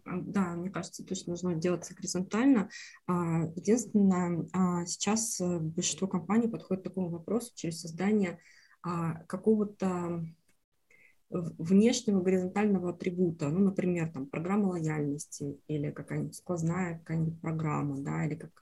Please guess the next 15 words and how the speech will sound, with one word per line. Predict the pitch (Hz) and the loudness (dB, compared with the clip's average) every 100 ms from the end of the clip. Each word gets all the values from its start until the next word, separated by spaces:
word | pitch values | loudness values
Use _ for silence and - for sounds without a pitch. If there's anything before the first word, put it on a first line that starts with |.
| _ | _
и, | - - | -12 -10
ну, | - 214 208 - | -2 0 -2 -4
по-разному | 175 165 151 151 143 | -4 -2 -2 -2 -4
это | 151 | -2
называется. | 156 165 208 262 226 - 156 - - - _ | -4 -2 0 0 0 -4 -6 -10 -20 -20 _
Но | 165 | 0
смысл | 208 202 175 | 2 2 0
в | |
том, | 226 277 | 0 0
что | - | -2
что-то | - 214 185 | -2 -2 0
должно | 170 165 175 | -4 -4 -4
объединять, | 160 165 165 190 262 349 | 0 0 0 2 2 -2
что-то | - - 185 | -10 -6 2
общее, | 190 170 - 156 156 | 2 0 -4 -6 -8